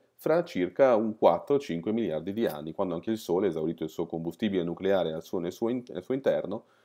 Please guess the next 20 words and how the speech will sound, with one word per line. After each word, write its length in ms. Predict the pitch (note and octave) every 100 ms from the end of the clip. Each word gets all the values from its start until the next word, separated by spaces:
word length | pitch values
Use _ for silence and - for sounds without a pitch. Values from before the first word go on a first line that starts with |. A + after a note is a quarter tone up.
| _ _ _ _ -
comincerà 460 | C#3 C#3 C3 D3
la 140 | B2 F#2
sua 100 | G#2
transizione 640 | A2+ A2+ C#3 - G2+ A#2+
che 100 | F2
la 80 | E2+
porterà 320 | F#2 F#2 G2
a 40 |
diventare 460 | E2 G#2+ A#2+ - D#2+
una 140 | E2
gigante 400 | E2 E2 D2+ D2
rossa. 340 | - - - - _ _ _ _ _ _ _
Quindi, 240 | - A#1 _ _ - F2+ D#2+ E2+
per 100 | F2
certi 220 | G2 B2+
versi, 300 | F2+ D#2+ G#2+
guardando 420 | F#2+ E2+ E2+ F2
Arturo, 380 | G#2+ - D2 F2+
vediamo 260 | G2+ D#2
appunto 540 | E2 - D2+ D2+ D#2+